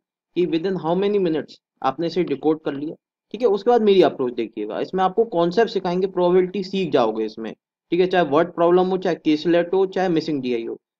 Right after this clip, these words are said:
definitely आप इसे कर लोगे। मैंने सबसे टफ question इसलिए लिया है केसलेट में,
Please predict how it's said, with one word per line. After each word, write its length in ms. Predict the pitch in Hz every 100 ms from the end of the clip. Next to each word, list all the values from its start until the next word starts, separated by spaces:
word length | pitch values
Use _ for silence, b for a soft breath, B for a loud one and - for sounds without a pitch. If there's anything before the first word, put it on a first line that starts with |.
| _
definitely 480 | 175 190 196 180 185
आप 160 | 175
इसे 160 | 165 170
कर 160 | 165 143
लोगे। 280 | 147 156
मैंने 220 | 180 175 180
सबसे 260 | 180 185
टफ 200 | 180 190 190
question 280 | 180 175 180
इसलिए 280 | 175 180 180
लिया 200 | 156 175
है 60 |
केसलेट 520 | 185 170 160 156 156
में, 100 | 190